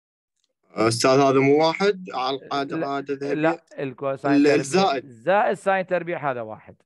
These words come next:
Speaker 1: هذا واحد.
Speaker 2: لكن
Speaker 1: أستاذ،
Speaker 2: كوساين تربيع ناقص ساين تربيع.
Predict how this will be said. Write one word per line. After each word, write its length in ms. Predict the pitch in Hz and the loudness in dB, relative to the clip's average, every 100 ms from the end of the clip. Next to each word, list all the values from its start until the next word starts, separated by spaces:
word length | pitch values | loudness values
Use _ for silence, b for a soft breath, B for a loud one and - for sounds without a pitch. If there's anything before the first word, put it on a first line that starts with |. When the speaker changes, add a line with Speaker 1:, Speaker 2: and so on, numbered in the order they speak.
| _ 151 | _ -10
Speaker 1:
هذا 200 | 139 127 | -8 -8
واحد. 320 | 120 120 127 | -10 -10 -4
Speaker 2:
لكن 280 | 143 147 139 | -2 -2 -4
Speaker 1:
أستاذ، 280 | 143 - 294 | 0 2 2
Speaker 2:
كوساين 340 | - 170 135 | 0 -2 0
تربيع 340 | 143 135 131 | -4 -6 -8
ناقص 340 | 156 185 190 - | -4 -4 -4 -4
ساين 180 | 170 165 | -4 -2
تربيع. 320 | 143 127 | -6 -6